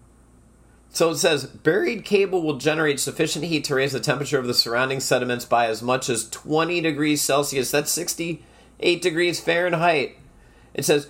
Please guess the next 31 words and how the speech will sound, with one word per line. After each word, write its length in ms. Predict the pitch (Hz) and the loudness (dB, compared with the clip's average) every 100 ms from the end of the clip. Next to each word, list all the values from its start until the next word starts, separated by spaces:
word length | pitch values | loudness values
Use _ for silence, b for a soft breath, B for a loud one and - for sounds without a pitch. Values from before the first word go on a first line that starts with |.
| B | B
"As 140 | 156 147 | -2 0
much 220 | 180 156 | 0 -2
as 140 | 131 | -6
twenty 420 | - - 196 254 | -8 0 0 2
degrees 420 | 240 190 208 202 160 | 0 0 0 2 0
above 480 | 151 160 185 185 - 165 | 0 2 2 2 -2 -2
ambient 500 | 180 196 202 185 - | 0 0 0 -2 -2
temperatures 500 | 180 180 165 165 147 | -2 -2 -2 -2 0
within 420 | 156 156 143 - | 0 0 -2 -6
two 340 | - 214 226 | 0 0 0
feet 380 | 220 - 202 208 | -6 -4 -2 0
of 180 | 196 156 | 0 -2
the 120 | 175 | -4
cable." 880 | - 175 185 202 196 196 165 107 - - _ - - _ - _ _ _ _ _ _ _ - _ - _ _ _ _ - _ _ _ _ - _ _ - - | -2 2 4 4 4 4 4 2 -4 -20 _ -20 -20 _ -20 _ _ _ _ _ _ _ -20 _ -20 _ _ _ _ -20 _ _ _ _ -20 _ _ -20 -10
So 160 | - 196 | 0 2
they're 220 | 196 202 | 2 2
literally 420 | 190 220 226 208 | 4 4 4 2
saying 260 | - 185 170 | 0 0 0
it's 140 | 147 | 0
gonna 200 | - 160 | 0 0
raise 500 | 135 131 175 202 175 | 2 2 2 0 0
the 100 | 165 | -4
temperature 640 | 147 147 165 165 - 139 127 | -4 -2 -2 -2 0 0 0
sixty-eight 1500 | - - - 226 247 - - 226 220 214 - 180 185 - | -2 -2 0 -2 0 -6 -4 -4 -4 -6 0 2 2 -2
degrees 760 | - 170 123 127 143 151 156 127 | -2 -2 -2 -2 0 2 0 0
within 420 | 127 123 113 107 | 0 0 -2 -6
two 300 | - 196 196 | -4 0 -2
feet 300 | - 180 175 | -2 -2 0
of 100 | 156 | 0
the 60 | 123 | -2
cable. 520 | - 160 139 117 | 0 0 2 0